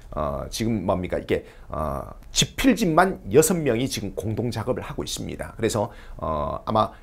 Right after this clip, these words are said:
팔월 달, 구월 달 정도 되면 이 책이 나올 거고요. 그다음 이제 이 책이 나오면, 어, 쌤이, 어, 특강을 또 한번 할 겁니다. 그래서 이제 우리 이론 라인은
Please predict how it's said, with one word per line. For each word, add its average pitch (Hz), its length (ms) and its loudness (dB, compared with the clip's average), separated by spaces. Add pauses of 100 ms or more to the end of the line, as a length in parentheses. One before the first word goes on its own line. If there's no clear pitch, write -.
(160)
팔월 170 260 6
달, 165 180 4
구월 170 260 8
달 143 140 6
정도 104 240 -2
되면 104 440 0
이 147 120 -6
책이 135 320 -4
나올 85 260 -6
거고요. 90 460 -2 (240)
그다음 127 180 2
이제 135 180 2
이 190 160 -2
책이 180 280 -2
나오면, 143 680 2 (240)
어, 78 240 -6
쌤이, 123 440 2 (200)
어, 71 340 -8 (140)
특강을 139 400 0
또 85 80 -2
한번 107 300 -4
할 - 180 -8
겁니다. - 640 -4
그래서 113 260 0
이제 120 240 4 (240)
우리 190 440 0
이론 175 360 4
라인은 139 460 6